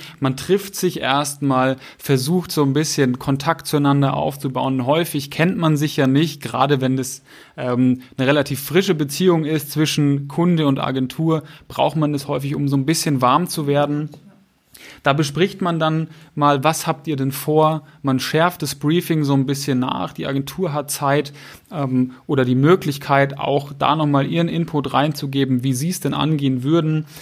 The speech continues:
Und im Schritt drei, äh, gibt man dann wirklich nochmal, ähm, die Möglichkeit zu rebriefen. Die Agentur geht nochmal zu sich ins Büro, nimmt sich nochmal, äh, einen Moment Zeit.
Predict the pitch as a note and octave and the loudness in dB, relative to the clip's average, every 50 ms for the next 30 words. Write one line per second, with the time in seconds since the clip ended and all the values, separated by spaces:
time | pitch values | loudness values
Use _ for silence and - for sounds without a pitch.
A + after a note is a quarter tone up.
0 | - - - - C#3 C#3 C#3+ C#3+ C#3+ C#3+ - - C#3 C#3 - - - B2 A#2 A#2 | -20 -16 -2 0 4 4 6 4 4 2 0 -2 -2 -4 -2 -2 0 2 4 4
1 | A#2+ C3+ D3 D3+ C#3+ C#3+ - - - - _ - C3+ B2+ A#2+ C#3+ C#3 C#3 C#3 C#3 | 6 6 4 2 0 -2 -10 -20 -20 -18 _ -6 -6 -4 -4 -4 -2 0 2 2
2 | C3 C3 B2 B2 A#2+ B2+ C3+ C3 C3 B2 A#2 C3 B2+ A#2 B2+ B2+ A#2+ A#2 A#2 A2 | 2 2 2 2 2 0 0 0 -2 -2 0 -2 -2 -2 0 0 0 0 -2 -4
3 | - - - - - _ _ - A#2+ A2+ A2+ A2 A2+ G#2 - - - C3 B2 B2 | -6 -14 -20 -20 -20 _ _ -6 -4 -4 -2 -2 -4 -6 -8 -4 -2 0 2 4
4 | B2+ B2+ C3 B2 A2+ - - - A#2+ A2+ A2 - - B2 B2 C3+ D#3+ F3+ E3+ C3+ | 2 2 2 -2 -6 -6 -4 -2 -2 -2 -2 -2 -2 0 2 4 4 4 2 2
5 | C#3 C3 C#3+ D3 D3 C#3+ - C#3+ C3 C3 B2+ C3 - - - B2 A#2 A#2+ B2 - | 2 2 2 2 2 0 -2 0 0 0 -2 -4 -10 -8 -4 -2 -2 -2 -2 -2
6 | - D3+ C#3+ C3 C3 B2+ B2 B2+ C3 B2+ B2 B2+ B2 A#2+ A#2 - - A#2+ C3 D#3 | -2 -2 0 2 2 0 2 2 0 0 0 0 -2 -2 -4 -4 -6 -4 -4 -4
7 | D3+ C#3+ C3+ C3+ C#3 - C3+ B2 A#2+ B2 B2+ B2+ B2+ B2 C3 D#3 F3 E3+ - - | -2 -2 -4 -4 -4 -4 -4 -2 0 0 2 2 2 2 2 2 0 0 -2 -6
8 | D3+ C#3 D3 C#3+ C#3+ C#3 C#3 C3+ B2+ B2+ B2+ B2+ B2+ - - - - - - C#3+ | -6 -2 0 0 0 2 2 2 2 2 2 0 -2 -6 -14 -20 -18 -10 -4 -4
9 | C3 C3 C#3 C#3+ C#3 C3+ C3 C3 B2+ B2+ C3 C#3 C3+ C#3 - - C#3 B2 B2+ C3 | -2 -2 -2 0 2 2 2 4 4 4 2 2 0 -2 0 2 4 4 4 4
10 | C#3 C#3 C#3 - | 2 -2 -4 -10